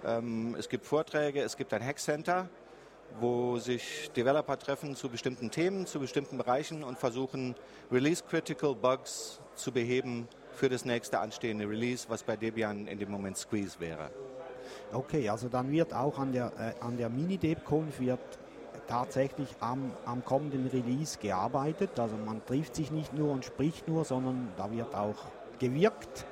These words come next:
Speaker 1: Richtig.
Speaker 2: gearbeitet.
Speaker 1: Richtig. Wir haben eine Bug-Squashing-Party, die geht über das gesamte Event die ganze Nacht durch, also quasi dreißig Stunden.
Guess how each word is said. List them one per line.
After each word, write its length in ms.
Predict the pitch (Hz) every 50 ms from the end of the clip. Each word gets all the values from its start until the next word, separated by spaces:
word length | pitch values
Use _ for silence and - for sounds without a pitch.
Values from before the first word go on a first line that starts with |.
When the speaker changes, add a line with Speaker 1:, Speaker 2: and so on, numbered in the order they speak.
| - - - -
Speaker 1:
Richtig. 220 | - - 143 135 -
Speaker 2:
gearbeitet. 360 | 131 139 160 165 - 196 175 - - - - - - - - - - - - - -
Speaker 1:
Richtig. 360 | 117 110 110 107 101 95 -
Wir 100 | 113 113
haben 100 | 117 135
eine 160 | 151 143 139 127
Bug-Squashing-Party, 1200 | 147 160 170 - - - 190 160 160 - 170 165 151 - 156 151 160 160 - - 165 160 160 -
die 120 | 139 135
geht 460 | 110 - 123 135 156 - - - - - - - - - - - - -
über 240 | - 170 190 190 202
das 180 | 190 175 - -
gesamte 360 | - 131 147 156 165 - 156
Event 360 | 131 123 139 151 175 180 - - - -
die 80 | 135
ganze 260 | 131 143 156 - -
Nacht 220 | 151 151 156 - - -
durch, 320 | 117 117 127 147 - -
also 200 | - 127 127 123
quasi 320 | - - 123 123 127 123
dreißig 380 | - 113 120 123 120 - 135 -
Stunden. 420 | - - - 98 92 - 85 80